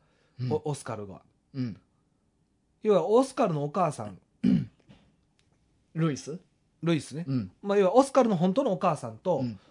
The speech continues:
Speaker 2: マリーがそっくりやねん。
Speaker 1: ああ、なるほどな。
Speaker 2: そうそうそう。
Speaker 1: なるほどな。
Speaker 2: だから、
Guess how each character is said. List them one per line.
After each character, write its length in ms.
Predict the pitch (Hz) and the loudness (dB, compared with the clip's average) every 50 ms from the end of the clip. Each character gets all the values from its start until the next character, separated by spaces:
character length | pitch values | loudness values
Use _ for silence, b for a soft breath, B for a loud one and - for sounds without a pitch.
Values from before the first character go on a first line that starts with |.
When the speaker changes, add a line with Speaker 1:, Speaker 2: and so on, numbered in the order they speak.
| b b b b - | b b b b 0
Speaker 2:
マ 160 | 156 202 254 | 2 4 4
リ 100 | 262 240 185 | 4 2 0
ー 20 | |
が 80 | 139 117 | -2 -8
そ 120 | - 120 | -12 -16
っ 40 | - - | -16 -6
く 100 | - 247 | -4 -4
り 80 | 214 151 | -4 -4
や 60 | 113 | -6
ね 140 | 95 85 _ _ _ _ _ _ _ _ _ _ - | -10 -18 _ _ _ _ _ _ _ _ _ _ 2
ん。 40 | 185 | 6
Speaker 1:
あ 220 | 226 254 254 247 | 8 10 10 10
あ、 40 | 240 | 10
な 120 | 240 240 | 10 10
る 80 | 247 233 | 8 10
ほ 100 | 220 226 | 8 8
ど 80 | 220 - | 8 8
な。 100 | 233 - | 6 6
Speaker 2:
そ 80 | - | 4
う 40 | 160 | 0
そ 100 | 143 147 | -4 -6
う 20 | |
そ 40 | 147 | -2
う。 40 | 180 | 4
Speaker 1:
な 120 | - - | 6 6
る 80 | - - | 8 8
ほ 60 | 679 | 8
ど 60 | - | 8
な。 20 | - | 8
Speaker 2:
だ 140 | 349 - 285 | 10 8 8
か 40 | |
ら、 160 | 185 - - | 6 4 -4